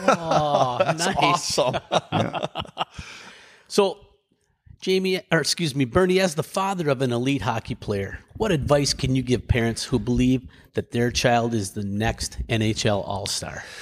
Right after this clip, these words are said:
Speaker 3: Uh, I always say hockey is a global sport.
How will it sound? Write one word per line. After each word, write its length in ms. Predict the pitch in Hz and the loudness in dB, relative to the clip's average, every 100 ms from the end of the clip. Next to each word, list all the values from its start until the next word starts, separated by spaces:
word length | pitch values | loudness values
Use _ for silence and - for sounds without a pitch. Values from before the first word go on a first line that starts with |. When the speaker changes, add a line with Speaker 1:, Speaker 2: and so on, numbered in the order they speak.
| - - - - _ | -12 -12 -12 -14 _
Speaker 3:
Uh, 380 | 113 120 123 113 107 | 0 4 6 6 6
I 140 | 147 | 6
always 200 | 160 151 | 8 6
say 140 | 147 120 | 4 4
hockey 380 | 131 135 143 | 4 2 4
is 100 | 127 | 2
a 60 | 117 | 2
global 340 | 104 120 120 | 2 2 2
sport. 400 | 120 - 117 101 | -2 0 2 2